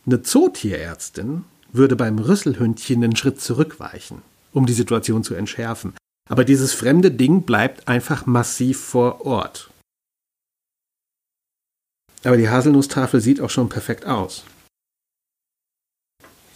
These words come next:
Also geometrisch perfektes Muster. Schokoladenfüllung ragt wie aus dem Bilderbuch heraus genau so weit über die Waffelgrenze hinweg,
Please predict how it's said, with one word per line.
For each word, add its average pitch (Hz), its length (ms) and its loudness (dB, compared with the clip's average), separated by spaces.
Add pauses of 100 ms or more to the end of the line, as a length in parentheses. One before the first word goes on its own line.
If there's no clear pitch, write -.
Also 95 120 -6
geometrisch 107 600 -2
perfektes - 580 -6
Muster. 127 500 0 (1080)
Schokoladenfüllung 120 920 2 (520)
ragt 117 460 -4
wie 147 260 0 (260)
aus 123 240 -2
dem 110 260 2
Bilderbuch 120 760 2
heraus 101 420 -4
genau 120 460 2
so 127 320 2
weit 123 240 0
über 113 160 -4
die 101 180 -4
Waffelgrenze 113 640 -2
hinweg, 101 400 -8